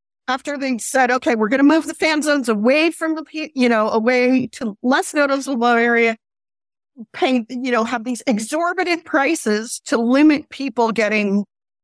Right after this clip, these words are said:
drunk, right? You, it's hard to get drunk when beers are eighteen bucks a piece. And then they said, "Okay, no, we're just doing away with it. You, there,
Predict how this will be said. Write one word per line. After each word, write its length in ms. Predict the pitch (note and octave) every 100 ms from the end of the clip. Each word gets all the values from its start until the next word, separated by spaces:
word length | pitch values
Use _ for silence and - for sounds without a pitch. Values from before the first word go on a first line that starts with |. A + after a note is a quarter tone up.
| _ -
drunk, 500 | B3+ F4 G3+ E3+ C4 _ -
right? 320 | G3+ F#3 A#3
You, 140 | A#3 A3
it's 220 | - A#3 -
hard 220 | C4+ C4+
to 60 |
get 180 | A#3+ A#3 A3 _ _ _
drunk 340 | C4+ C#4+ G#3 G#3+
when 220 | G#3 F#3+
beers 340 | A3+ A3 A3
are 80 | A3+
eighteen 400 | G#3+ G#3 G#3 G3
bucks 300 | G3+ G3+ -
a 60 | F3+
piece. 500 | - D4+ G3+ G#3+ - _ _ _ _ _ _ _ _ _ _ -
And 280 | C4+ C4
then 220 | A3 F#4 A4 G4+ D#4
they 180 | C#4 C4+
said, 500 | - A#3+ A3 A3 A3
"Okay, 240 | A3 -
no, 480 | G#3+ G#3+ F#3+ D#3 F#3+ _ _ _ _ -
we're 180 | A3 G#3+
just 320 | C4 A#3+ -
doing 280 | A#3+ A3+ G3
away 280 | G3 G#3+
with 200 | F#3 E3
it. 200 | - - - -
You, 320 | G3 G3+ G#3 F#3+
there, 300 | G#3+ G#3+